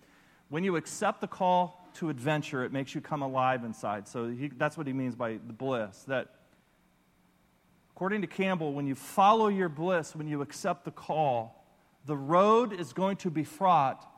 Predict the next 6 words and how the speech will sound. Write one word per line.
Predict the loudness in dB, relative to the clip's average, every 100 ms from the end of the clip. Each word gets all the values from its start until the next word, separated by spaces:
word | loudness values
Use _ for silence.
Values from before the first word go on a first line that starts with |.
| _ _ _
with | -10 -8
trials | -4 4 6 6 0 -4
and | -6
pain | -6 -6 -6
and | -6
suffering. | -6 -4 -4 -6 -8 -8